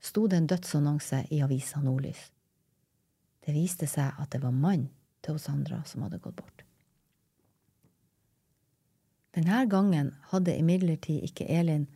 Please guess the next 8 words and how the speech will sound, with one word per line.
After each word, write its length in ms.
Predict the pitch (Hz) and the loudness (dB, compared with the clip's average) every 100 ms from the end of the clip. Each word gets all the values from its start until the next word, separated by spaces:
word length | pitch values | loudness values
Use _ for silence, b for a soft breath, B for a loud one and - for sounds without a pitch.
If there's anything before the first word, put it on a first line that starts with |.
| B B - | B B -2
annonsert 580 | 170 165 147 - 185 | 2 2 2 0 0
på 140 | 180 147 | -2 -2
forhånd 480 | - 202 196 165 - | 0 2 4 2 0
til 160 | 143 | -2
Livia 380 | 147 147 143 131 127 - _ _ _ | 0 2 2 0 -2 -8 _ _ _
om 160 | 160 151 | 2 4
denne 260 | 135 135 123 | 2 0 -2
bortgangen. 580 | 135 - - 117 - | -6 -8 -8 -6 -8